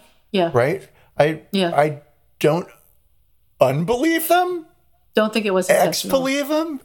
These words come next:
Speaker 2: or disbelieve.
Speaker 1: Yeah.
Speaker 2: You pick
Speaker 1: I mean,
Speaker 2: which of
Speaker 1: why
Speaker 2: those
Speaker 1: would they
Speaker 2: three
Speaker 1: do
Speaker 2: words.
Speaker 1: that to their own business anyway? Why would you
Speaker 2: They
Speaker 1: do
Speaker 2: would
Speaker 1: something that would
Speaker 2: never
Speaker 1: put your
Speaker 2: do that
Speaker 1: business
Speaker 2: to
Speaker 1: at
Speaker 2: their
Speaker 1: risk?
Speaker 2: own business.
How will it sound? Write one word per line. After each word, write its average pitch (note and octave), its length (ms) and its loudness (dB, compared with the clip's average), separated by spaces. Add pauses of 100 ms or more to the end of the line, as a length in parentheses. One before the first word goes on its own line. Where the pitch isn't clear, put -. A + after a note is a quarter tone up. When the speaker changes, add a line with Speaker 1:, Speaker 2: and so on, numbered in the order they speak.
Speaker 2:
or C3 140 0
disbelieve. C3+ 840 0 (160)
Speaker 1:
Yeah. C3+ 60 -8
Speaker 2:
You C#3 80 -2
pick - 240 0
Speaker 1:
I - 40 2
mean, C4+ 60 4
Speaker 2:
which - 20 4
of B3+ 60 0
Speaker 1:
why C4 100 4
Speaker 2:
those C#4 60 2
Speaker 1:
would C#4+ 100 0
they B3+ 80 2
Speaker 2:
three A#3 80 0
Speaker 1:
do A#3+ 140 0
Speaker 2:
words. A3 140 2
Speaker 1:
that G#3+ 60 -12
to A#3 100 -4
their G3 120 2
own G3 240 0
business F#3 460 -2
anyway? E3 480 -2
Why - 180 -2
would - 200 -2
you G#3+ 100 -2
Speaker 2:
They G4 140 0
Speaker 1:
do G4 60 2
Speaker 2:
would F#4+ 100 0
Speaker 1:
something - 240 -6
that G#4 80 0
would G#4+ 80 2
Speaker 2:
never G#4+ 160 0
Speaker 1:
put G#3 80 -4
your F3 60 -2
Speaker 2:
do F3+ 120 0
that D3 120 4
Speaker 1:
business C3 80 -4
Speaker 2:
to - 80 -2
Speaker 1:
at - 40 2
Speaker 2:
their B2+ 140 2
Speaker 1:
risk? - 120 0
Speaker 2:
own A2 260 0
business. G2 720 -2